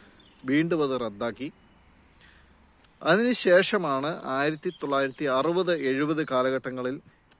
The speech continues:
ഊർജ പ്രതിസന്ധി വന്ന സമയത്ത് ഈ വേനൽക്കാല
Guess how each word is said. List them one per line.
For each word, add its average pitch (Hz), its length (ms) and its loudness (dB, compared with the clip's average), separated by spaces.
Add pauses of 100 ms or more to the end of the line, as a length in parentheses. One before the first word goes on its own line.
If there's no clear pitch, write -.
ഊർജ 180 320 -2
പ്രതിസന്ധി 151 600 -4
വന്ന 135 220 -4
സമയത്ത് 123 560 -6 (840)
ഈ 190 200 -2
വേനൽക്കാല 170 840 2